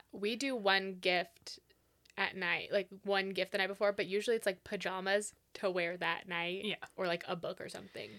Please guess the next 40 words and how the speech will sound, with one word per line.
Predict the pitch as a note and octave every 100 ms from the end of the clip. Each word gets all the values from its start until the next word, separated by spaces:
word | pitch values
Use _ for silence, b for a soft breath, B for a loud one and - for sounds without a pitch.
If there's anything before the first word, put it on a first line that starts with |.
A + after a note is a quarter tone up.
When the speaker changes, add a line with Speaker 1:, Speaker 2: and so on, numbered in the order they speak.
| - -
Speaker 1:
So, | - G3+
Speaker 2:
So, | F3+ B3 A3 G3+ F#3+ - _ _ _ -
Speaker 1:
I |
get | B3+ -
it. | A3+ -
Speaker 2:
um, | A3 G#3 F#3 F3+ F3 - _ -
and | A3 G#3
then | G3+ G3+ G3 G3+ G3 b b b b _
we | F#3+ G3+ G#3
would | G3
do, | F3 F#3+ F3+ F3 E3+
like, | E3 D#3 -
all | E3+
day | E3+ E3
at | D#3+
our | D#3+
house. | D3+ D3+ -
My | D#3
mom | D3+ D3 D3+ D3+
would | D#3+ D#3 D3+
do | D#3 D3+ D3+
a | -
whole | C#3+ - - G#3 F3+ E3 D#3+
bunch | C#3+ C3+ - D3
of, | C3+ C#3
like, | C3+ - - _
food | - E4 C#4+ C4 B3
and | G3+ F3
whatever. | E3 E3 A3+ A3+ G#3+ G#3+ B B B B
And, | G#3+ G#3+ G#3 G#3 F#3+ - _ _ _ _ - G3
but | C4+ G#3
it | B3+
were, | C#4 C4+
really | A#3+ E4+ B4 A#4
depended. | - - D#3+ G#3 D4
Like, | G#3+ F#3+ -
every | E3+ F#3+ F#3
year | E3+ E3+
was | E3 D#3+
different. | C#3+ C#3+ E3 D3